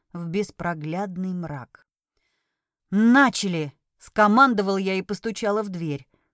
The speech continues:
Та открылась не сразу. Тусклый свет из прохода осветил тёмный коридор,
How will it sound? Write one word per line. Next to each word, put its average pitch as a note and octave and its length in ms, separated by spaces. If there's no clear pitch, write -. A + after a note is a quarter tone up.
Та G#3+ 200
открылась A#3+ 540
не D4+ 120
сразу. F3 560
Тусклый B3+ 460
свет C4 360
из A3 80
прохода A3 580
осветил G#3 460
тёмный F#3+ 400
коридор, F#3+ 600